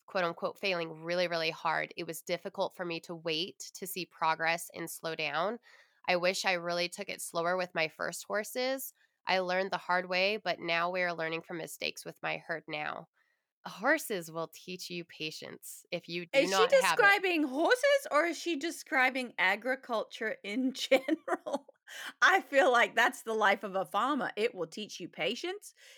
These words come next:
Speaker 2: It will teach you to fail. It will teach you to get back up again, and continue on.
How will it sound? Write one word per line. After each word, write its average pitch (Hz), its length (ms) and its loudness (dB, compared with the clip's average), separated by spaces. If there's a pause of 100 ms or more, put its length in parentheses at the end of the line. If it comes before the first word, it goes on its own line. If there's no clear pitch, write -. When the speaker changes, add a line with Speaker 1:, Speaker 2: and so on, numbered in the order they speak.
Speaker 2:
It 180 140 -4
will 156 120 -8
teach 160 320 -8
you 196 120 -6
to 151 80 -6
fail. 247 500 2
It 185 100 -4
will 160 140 -4
teach 175 300 -14
you 170 80 -12 (100)
to 151 100 -12
get 170 320 -6
back 196 300 0
up 214 200 2
again, 339 360 -2 (460)
and 170 160 -8
continue 202 600 -6
on. 247 320 2